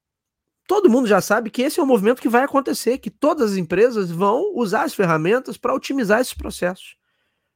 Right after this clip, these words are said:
Não é novidade, é, é, a grande questão é como isso vai ser implementado, em que momento você, você traz isso como, e, e você bota isso como uma grande inovação. Quer dizer, a, a,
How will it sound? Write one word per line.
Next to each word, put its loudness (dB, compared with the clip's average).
Não 4
é 6
novidade, 2
é, -2
é, -6
a 0
grande 4
questão 0
é 0
como 8
isso 0
vai 4
ser -2
implementado, -2
em -4
que 2
momento 4
você, -6
você -6
traz 2
isso -4
como, -6
e, -12
e -6
você 2
bota 8
isso 4
como 0
uma 0
grande 2
inovação. -2
Quer -2
dizer, -2
a, -4
a, -10